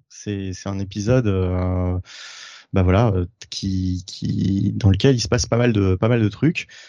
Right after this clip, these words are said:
Euh, voilà, c'est du bon Spawn, c'est, c'est toujours très divertissant. Euh, un petit peu régressif parce que là, euh, depuis un certain temps, on est reparti dans un Spawn, euh, plus ancré dans les années quatre-vingt-dix.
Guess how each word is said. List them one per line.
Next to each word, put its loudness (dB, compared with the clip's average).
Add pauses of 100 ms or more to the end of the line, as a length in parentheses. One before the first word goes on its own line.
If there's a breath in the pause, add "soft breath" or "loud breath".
(320 loud breath)
Euh, 4
voilà, 0
c'est -6
du -4
bon 2
Spawn, 2 (320)
c'est, 2
c'est -6
toujours -4
très 2
divertissant. 2
Euh, 2 (720 loud breath)
un 4
petit 0
peu 4
régressif 2
parce -2
que -2
là, 2
euh, 0
depuis -4
un -2
certain -4
temps, -4
on 0
est 0
reparti -6
dans -2
un -2
Spawn, 0
euh, 0
plus -4
ancré 0
dans 4
les 0
années 2
quatre-vingt-dix. 0